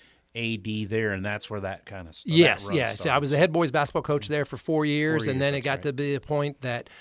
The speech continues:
Speaker 2: uh, the position opened on the athletic director side. I'd gotten my administration degree when I was up at Rock Falls, and so then I had to make a decision. Uh, do I wanna stay with coaching?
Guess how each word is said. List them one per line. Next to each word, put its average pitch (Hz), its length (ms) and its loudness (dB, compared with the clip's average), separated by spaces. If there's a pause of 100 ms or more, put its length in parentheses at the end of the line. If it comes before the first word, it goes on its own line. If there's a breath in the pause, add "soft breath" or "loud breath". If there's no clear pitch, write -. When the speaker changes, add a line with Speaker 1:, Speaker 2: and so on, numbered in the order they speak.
(200 loud breath)
Speaker 2:
uh, 127 120 -2
the 120 100 -4
position 143 440 2
opened 143 260 0
on 135 180 -2
the 131 60 -4
athletic 135 380 -4
director 139 360 -4
side. 143 480 2
I'd 117 180 -4
gotten 143 220 -4
my 131 100 -2
administration 131 640 -2
degree 127 300 -2
when 123 140 -4
I 117 40 -6
was 113 140 -6
up 135 140 -6
at 120 60 -10
Rock 127 260 -2
Falls, 135 480 -2 (260 loud breath)
and 127 180 -8
so 139 120 -6
then 139 120 0
I 139 80 0
had 143 80 2
to 139 60 -2
make 143 220 -4
a - 20 -10
decision. 123 640 -4
Uh, 113 160 -8
do 120 160 -6
I 117 60 -6
wanna 120 180 -6
stay 123 200 -4
with 107 120 -16
coaching? 165 500 0